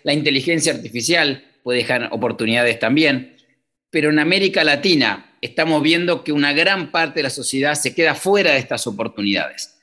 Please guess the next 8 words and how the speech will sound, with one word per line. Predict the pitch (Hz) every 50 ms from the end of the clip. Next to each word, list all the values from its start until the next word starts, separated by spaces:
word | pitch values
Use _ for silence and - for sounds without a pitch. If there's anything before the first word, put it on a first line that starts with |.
| _ _ _ _ _ _ -
y | 131 131
la | 139 143 139
pandemia | 143 143 151 160 175 185 190 180 160
aceleró | 156 - - 147 131 135 143 180 196 196 160
esa | 143 - - 123
desigualdad | 120 117 113 - - 127 117 120 120 117 120 123 131 139 131
de | 120 123
acceso | 117 113 - - - 131 123 - - 131 123 - - _